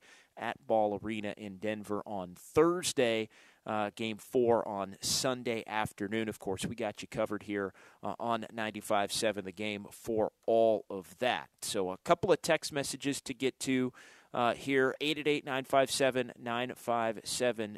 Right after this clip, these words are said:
zero, the Xfinity mobile text line. Uh, four one five, G P two, man, he plays Joker hard. Always see him blocking his shot and bothering him. That was the third time this year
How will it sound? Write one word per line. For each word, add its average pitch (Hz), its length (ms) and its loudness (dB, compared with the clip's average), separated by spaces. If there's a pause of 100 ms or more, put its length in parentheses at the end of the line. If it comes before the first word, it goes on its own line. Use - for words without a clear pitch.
zero, 113 480 0
the 104 160 -2
Xfinity 127 720 0
mobile 117 600 0 (100)
text - 400 0
line. 110 500 -2 (440)
Uh, 117 320 4 (1160)
four 208 220 12
one 196 200 8
five, 175 600 6 (400)
G 196 180 0
P 175 320 -2
two, 143 320 6
man, 156 280 -4
he 147 120 -8
plays 139 320 2
Joker 127 420 2
hard. 135 440 6
Always 139 320 6
see 135 220 -2
him 123 220 -6
blocking 120 440 0
his 110 100 -4
shot 117 360 0
and 110 100 -16
bothering 113 380 4
him. 117 100 -6
That 147 140 4
was 302 120 -2
the - 140 0 (180)
third 170 340 6
time 151 380 0
this 123 300 0
year 107 300 2